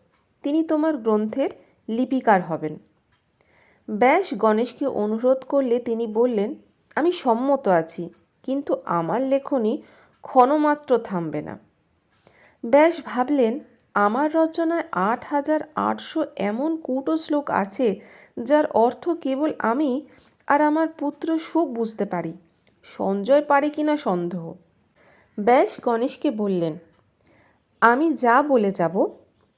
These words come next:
আপনি এই কূট শ্লোক না বুঝে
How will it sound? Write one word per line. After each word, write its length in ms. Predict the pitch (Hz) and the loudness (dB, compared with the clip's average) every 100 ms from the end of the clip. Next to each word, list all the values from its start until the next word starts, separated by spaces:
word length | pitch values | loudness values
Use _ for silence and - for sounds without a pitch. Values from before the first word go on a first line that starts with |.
| - | -2
আপনি 640 | 208 220 220 302 247 349 _ _ _ _ | 0 0 0 0 0 -4 _ _ _ _
এই 160 | 277 302 | 0 0
কূট 400 | 302 269 277 - | 0 -2 -2 -2
শ্লোক 420 | 320 320 330 330 | -2 2 0 2
না 280 | 240 208 226 | 2 6 4
বুঝে 540 | 277 277 190 202 262 | 4 -2 -2 -2 -2